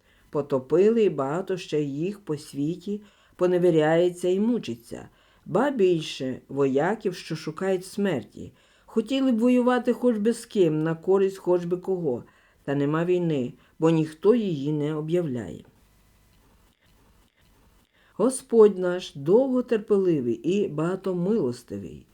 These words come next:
Він покарає частину землі і жде покаяння від тих, що лишилися. Але де ж каяття людей тих, що правлять і навчають інших, а самі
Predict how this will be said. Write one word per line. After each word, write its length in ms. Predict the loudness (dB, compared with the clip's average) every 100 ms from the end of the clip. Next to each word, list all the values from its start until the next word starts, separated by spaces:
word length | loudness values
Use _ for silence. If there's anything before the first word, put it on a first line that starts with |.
| _ _ _ _
Він 260 | 0 2 2
покарає 640 | -2 -2 0 0 0 0
частину 540 | -2 -6 -2 0 0 0
землі 480 | 0 0 -2 -6 -10 _ _ _ _ _ _ _
і 160 | 2 4
жде 320 | 4 2 2
покаяння 800 | 2 0 2 2 2 2 0 0
від 280 | -2 -6 -6
тих, 300 | -8 -8 -12
що 420 | -8 -2 -2 -2 -6
лишилися. 800 | -6 -6 -6 -8 -8 -10 -16 -20 -20 _ _ _ _ -6
Але 300 | 2 4 4
де 360 | 6 4 2
ж 120 | -4
каяття 540 | -2 0 0 -2 -2 0
людей 440 | 0 0 0 0
тих, 480 | -2 -4 -4 -6 -18 _ _ _
що 260 | -4 2 2
правлять 680 | 0 -2 -2 -2 -4 -6 -6
і 80 | -4
навчають 640 | -4 -4 -4 -2 -2 -4
інших, 560 | -2 -2 -4 -10 -16 -20 _ _ _
а 180 | -4 -4
самі 580 | -2 -2 -2 -2 -4 -8